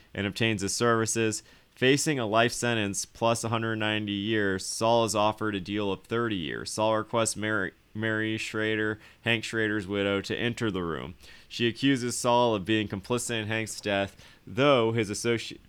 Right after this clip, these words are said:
through his association with Walter. Saul convinces the lead assistant U S attorney that he could influence a jury into a deadlock by portraying himself as a victim of Walter.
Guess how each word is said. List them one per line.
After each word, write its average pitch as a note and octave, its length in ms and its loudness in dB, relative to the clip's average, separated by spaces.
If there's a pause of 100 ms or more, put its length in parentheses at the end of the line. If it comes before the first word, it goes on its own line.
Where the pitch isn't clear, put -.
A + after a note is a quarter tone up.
(120)
through A#2+ 200 0
his G2+ 100 -2
association A2+ 720 -2
with G#2+ 120 -2
Walter. G2 460 -4 (300)
Saul C#3+ 320 6
convinces B2+ 540 0
the A2 60 -2
lead A2 240 2
assistant A2 540 -2
U G#2+ 180 0
S G#2 140 0
attorney G2 440 -2
that E2+ 160 -2
he A#2 180 -4
could G#2+ 120 -2
influence A2+ 460 -4
a A2 60 -2
jury G#2 360 2
into G2 260 -2
a F#2 40 0
deadlock F#2+ 560 0
by F#2 100 -2
portraying G#2 460 -2
himself G2+ 380 -2
as F2+ 100 -6
a F#2 60 -4
victim G2 400 -4
of E2 140 -8
Walter. B1+ 440 -8